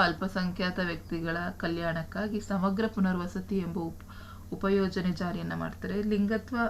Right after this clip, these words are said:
ಅಲ್ಪಸಂಖ್ಯಾತರ ವ್ಯಕ್ತಿಗಳ ರಾಷ್ಟ್ರೀಯ ಪರಿಷತ್ ರಚನೆಯನ್ನ ಮಾಡಿದೆ. ನ್ಯಾಷನಲ್ ಪೋರ್ಟಲ್ ಟ್ರಾನ್ಸ್‌ಜೆಂಡರ್ ಅನ್ನು ರೂಪಿಸಲಾಗಿದೆ. ಗರಿಮಾಗೃಹ ಎಂಬ ಹೆಸರಿನ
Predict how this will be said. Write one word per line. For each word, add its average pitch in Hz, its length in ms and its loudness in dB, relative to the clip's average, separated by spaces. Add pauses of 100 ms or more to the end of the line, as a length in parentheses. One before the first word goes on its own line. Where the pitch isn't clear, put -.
(960)
ಅಲ್ಪಸಂಖ್ಯಾತರ 196 920 2
ವ್ಯಕ್ತಿಗಳ 185 480 0 (500)
ರಾಷ್ಟ್ರೀಯ 185 500 4
ಪರಿಷತ್ 196 560 0
ರಚನೆಯನ್ನ 170 440 -2
ಮಾಡಿದೆ. 165 440 -2 (460)
ನ್ಯಾಷನಲ್ 214 560 4
ಪೋರ್ಟಲ್ 208 540 2 (340)
ಟ್ರಾನ್ಸ್‌ಜೆಂಡರ್ 190 920 6
ಅನ್ನು 190 220 4
ರೂಪಿಸಲಾಗಿದೆ. 175 1160 0 (380)
ಗರಿಮಾಗೃಹ 196 840 8 (220)
ಎಂಬ 185 240 4 (260)
ಹೆಸರಿನ 185 400 4